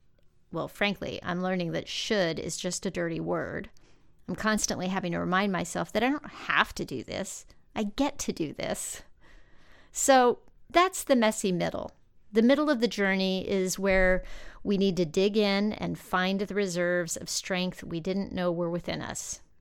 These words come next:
Oh boy, I think I just went on a rant. I guess I'm just saying, don't give up.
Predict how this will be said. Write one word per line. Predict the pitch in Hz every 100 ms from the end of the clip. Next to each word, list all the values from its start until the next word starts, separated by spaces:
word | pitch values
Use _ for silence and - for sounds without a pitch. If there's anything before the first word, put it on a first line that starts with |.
| -
Oh | 269
boy, | - - -
I |
think | 196 233
I | 214
just | 214 180
went | 190 175
on | 170
a | 165
rant. | 170 - - - _ - - -
I | 240
guess | 233 370 508 - - -
I'm | 233 226
just | 277 294 -
saying, | - 196 175 175 165 170 175 - _ _ _ _ _ _ -
don't | 294 311
give | - 311
up. | 320 311 -